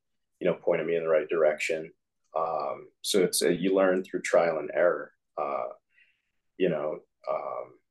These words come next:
a lot of it when I started was word of mouth. Uh, we went around, uh, passing out business cards. Uh, like I said, I, I worked at that truck rental agency and,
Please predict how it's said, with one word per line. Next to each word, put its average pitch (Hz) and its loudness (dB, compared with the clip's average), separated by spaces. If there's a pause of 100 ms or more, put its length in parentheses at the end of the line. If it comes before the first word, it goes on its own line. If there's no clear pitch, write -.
(560)
a 80 0
lot 82 2
of 90 0
it 87 2
when 82 0
I 76 -2
started 87 0
was 87 -4
word 78 0
of - -6
mouth. 76 -2 (580)
Uh, 64 -4
we 73 -6
went 80 -4
around, 78 -4 (880)
uh, - -8 (160)
passing - -2
out 71 -4
business 82 -2
cards. 90 4 (140)
Uh, 76 -2
like 76 2
I 78 2
said, 76 0
I, 76 -2
I 73 -2 (240)
worked 85 -2
at 78 -6
that 73 0
truck - -2
rental 87 2
agency 92 -4 (180)
and, 76 -8